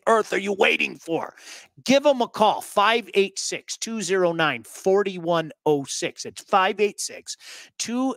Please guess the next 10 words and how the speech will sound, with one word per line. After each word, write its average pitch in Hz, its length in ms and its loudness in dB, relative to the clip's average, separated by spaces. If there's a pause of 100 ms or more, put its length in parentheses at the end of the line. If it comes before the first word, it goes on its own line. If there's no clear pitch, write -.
(100)
zero 202 360 0
nine, 117 440 -6
four 202 580 2
one 156 460 0 (340)
oh 185 420 4
six. - 520 -8 (100)
Let 160 380 0 (100)
them 180 340 0
give 160 320 -2
you 156 380 0